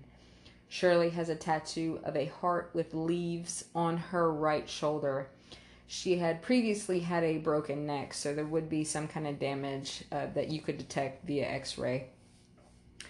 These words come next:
Uh, she is also missing her right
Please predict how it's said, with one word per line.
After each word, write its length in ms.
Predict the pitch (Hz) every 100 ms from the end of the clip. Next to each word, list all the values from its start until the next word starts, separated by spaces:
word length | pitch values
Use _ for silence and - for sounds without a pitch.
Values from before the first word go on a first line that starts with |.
| - - - - -
Uh, 80 | 165
she 160 | -
is 100 | 196
also 300 | 180 175 190
missing 460 | 180 165 - 175 170
her 480 | 160 165 156 151 143 -
right 400 | 147 139 -